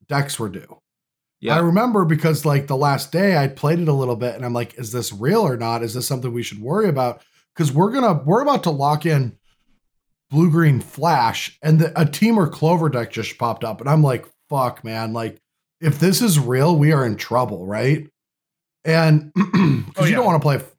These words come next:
Speaker 1: Flash deck against cards like Clover and, and Edgewall Innkeeper.
Speaker 3: Oh,
Speaker 1: They're the
Speaker 3: yeah.
Speaker 1: worst cards. And already, you know, I thought that, that Bla-, Black Green Adventure would be one,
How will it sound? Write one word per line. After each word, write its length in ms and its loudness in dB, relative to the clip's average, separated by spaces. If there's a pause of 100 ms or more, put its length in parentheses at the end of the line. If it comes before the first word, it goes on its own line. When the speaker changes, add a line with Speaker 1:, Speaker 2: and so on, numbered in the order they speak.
(300)
Speaker 1:
Flash 280 0
deck 180 0
against 340 2
cards 260 0
like 160 -2
Clover 480 0
and, 320 -4
and 380 -6
Edgewall 460 -2
Innkeeper. 520 0 (100)
Speaker 3:
Oh, 260 0
Speaker 1:
They're 140 2
the 80 4
Speaker 3:
yeah. 60 6
Speaker 1:
worst 160 2
cards. 260 2
And 220 0
already, 520 2
you 120 4
know, 80 4
I 100 4
thought 300 0
that, 380 0 (500)
that 320 -2 (200)
Bla-, 280 -2
Black 320 0
Green 160 4
Adventure 340 4
would 140 4
be 100 4
one, 320 0